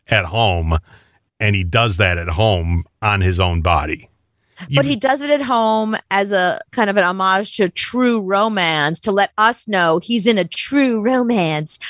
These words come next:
Speaker 2: I'll
Speaker 1: Mm.
Speaker 2: even tattoo it on my body. You know, I just, I don't know. It's like, wh-, what do you gotta prove to us? What do you care what we think?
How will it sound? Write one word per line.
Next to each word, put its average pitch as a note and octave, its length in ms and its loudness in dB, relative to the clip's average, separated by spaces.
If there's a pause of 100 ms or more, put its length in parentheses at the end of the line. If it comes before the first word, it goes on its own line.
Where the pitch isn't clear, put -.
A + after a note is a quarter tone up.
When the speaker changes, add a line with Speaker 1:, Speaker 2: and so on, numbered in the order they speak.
(160)
Speaker 2:
I'll C#4+ 120 6
Speaker 1:
Mm. D4+ 40 0
Speaker 2:
even B3 220 -2
tattoo D4+ 520 0
it C#4 80 0
on C4 160 -2
my A3+ 100 -4
body. C#4+ 420 -2
You A3 120 -2
know, B3+ 120 4 (320)
I D#4 40 0
just, G#4+ 280 2
I G#4 160 0
don't C4+ 100 -2
know. F#3 220 2
It's - 180 -4
like, F4 360 -2 (720)
wh-, - 200 -14
what G#4+ 140 -2
do C5 40 4
you C5 60 0
gotta C#5 200 0
prove B4 180 2
to G#4 120 -2 (180)
us? - 140 -4
What G4 120 -2
do C5+ 40 0
you C#5 80 -2
care G#4+ 200 0
what C4 160 -2
we G#4 140 2 (140)
think? C3 460 -2